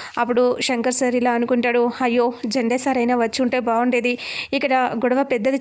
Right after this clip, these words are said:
చేసేలాగా ఉన్నాడు, ఏం చేయాలో ఏంటో" అని కంగారు పడుతూ ఉంటాడు. అప్పుడే వర్కర్స్ ఇలా అంటూ ఉంటారు, "చూడండి, మాకు జీతాలు అన్నీ తక్కువ,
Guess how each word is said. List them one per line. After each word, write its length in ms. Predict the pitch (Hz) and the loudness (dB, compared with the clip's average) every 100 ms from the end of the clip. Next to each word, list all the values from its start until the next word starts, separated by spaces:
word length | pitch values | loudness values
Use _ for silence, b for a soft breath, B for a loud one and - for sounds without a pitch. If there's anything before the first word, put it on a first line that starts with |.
| 269 | 0
చేసేలాగా 500 | 240 285 262 240 254 | 0 0 2 2 2
ఉన్నాడు, 420 | 240 247 240 240 | 2 2 2 2
ఏం 220 | 233 240 | 4 2
చేయాలో 340 | 277 285 240 | 2 0 2
ఏంటో" 320 | 247 233 233 233 | 2 2 2 0
అని 300 | 269 254 247 | 2 2 2
కంగారు 340 | 262 247 294 | 0 2 0
పడుతూ 320 | 269 233 254 | 0 0 2
ఉంటాడు. 380 | 240 240 240 240 B B B | 2 2 0 0 B B B
అప్పుడే 360 | 240 240 247 233 247 - - _ _ _ _ - - | -4 -2 0 0 -2 -8 -20 _ _ _ _ -20 -4
వర్కర్స్ 440 | 240 254 294 254 - | 0 2 2 0 0
ఇలా 180 | 269 254 | 0 2
అంటూ 300 | 247 226 262 | 2 2 2
ఉంటారు, 440 | 240 240 247 240 - | 2 4 4 2 0
"చూడండి, 400 | 269 254 240 247 254 B - | 0 2 2 0 -4 B -4
మాకు 380 | 240 240 247 277 - | -2 2 0 0 -2
జీతాలు 400 | 254 254 254 247 | -2 0 2 2
అన్నీ 220 | 240 240 | 2 2
తక్కువ, 440 | 269 254 240 226 | 0 -2 0 0